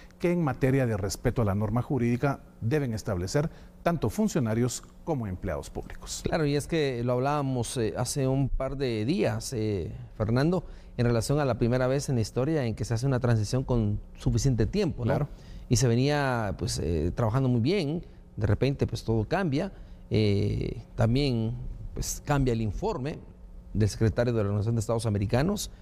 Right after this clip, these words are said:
Speaker 2: y lo presenta precisamente esta mañana, eh, parte del mediodía, hora Guatemala,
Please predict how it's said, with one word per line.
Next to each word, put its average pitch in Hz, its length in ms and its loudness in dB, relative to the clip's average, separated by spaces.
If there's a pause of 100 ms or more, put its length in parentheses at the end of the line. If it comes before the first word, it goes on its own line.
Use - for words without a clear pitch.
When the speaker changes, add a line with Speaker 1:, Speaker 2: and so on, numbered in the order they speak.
Speaker 2:
y 147 100 2
lo 151 80 2
presenta 233 580 2
precisamente 165 640 -2
esta 147 180 -2
mañana, 143 460 0 (380)
eh, 127 160 2
parte 180 320 0
del 135 80 4
mediodía, 160 560 2 (380)
hora 139 160 0
Guatemala, 117 560 0